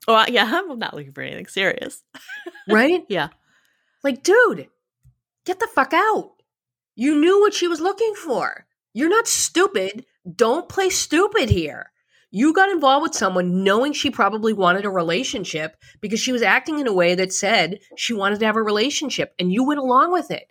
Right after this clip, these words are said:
Speaker 2: until it wasn't convenient for you.
Speaker 1: Right.
Speaker 2: And then you leave these women fucking perplexed and wondering, "What did I do wrong?" You didn't do anything wrong. These guys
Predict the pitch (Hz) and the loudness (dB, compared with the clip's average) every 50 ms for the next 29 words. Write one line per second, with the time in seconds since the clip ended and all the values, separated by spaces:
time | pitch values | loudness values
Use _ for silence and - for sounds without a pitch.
0 | _ - - - - - 220 233 - - - 254 233 262 285 233 208 190 185 185 | _ -20 -20 -12 -6 -4 -2 -2 -2 0 2 2 2 2 2 0 2 2 2 2
1 | 185 220 220 - - 247 240 226 240 277 320 330 359 330 311 - - 196 170 151 | 2 0 0 0 -2 -2 -2 -4 -2 -2 0 0 0 -2 -4 -6 -6 -6 -4 -4
2 | 131 120 - - _ _ _ _ - 226 247 143 151 185 - _ _ - 202 208 | -4 -6 -8 -14 _ _ _ _ -2 0 0 0 0 -4 -10 _ _ -4 0 2
3 | 240 277 294 285 247 233 240 254 277 302 349 320 359 359 359 - 247 226 208 190 | 2 2 2 0 0 0 2 2 4 2 2 2 2 0 0 2 2 2 2 2
4 | 185 185 190 190 _ _ - 262 - 247 233 226 226 - 220 196 185 - - - | 0 -2 -4 -6 _ _ -8 -8 -6 -6 -6 -6 -6 -6 -6 -6 -6 -8 -12 -6
5 | 196 208 247 262 233 208 - - - - _ _ _ _ 196 190 196 196 196 202 | -2 0 2 2 0 -2 -6 -10 -12 -12 _ _ _ _ -8 -6 -4 -2 0 2
6 | 233 294 359 403 320 208 180 170 170 190 - _ _ _ _ - 185 214 247 285 | 2 2 2 2 4 4 2 2 0 -4 -8 _ _ _ _ -2 0 2 2 2
7 | 339 302 - - - 190 220 262 320 359 311 262 226 190 185 175 151 135 135 - | 2 0 -4 -6 -6 -2 0 2 2 2 2 0 -2 0 -2 -2 -4 -4 -8 -10
8 | _ _ - 233 302 381 453 453 415 392 359 359 359 381 453 523 508 494 427 320 | _ _ -4 0 2 2 2 4 2 2 2 2 2 2 2 0 0 0 -2 0
9 | 247 214 208 190 170 151 139 131 - _ _ _ _ 170 170 185 240 294 330 381 | 0 2 2 2 2 0 -2 -6 -10 _ _ _ _ -10 -4 -2 2 2 2 2
10 | 392 - 226 180 185 175 170 202 233 285 349 370 359 - | 0 -2 -4 0 2 2 4 4 4 2 2 -2 -4 -8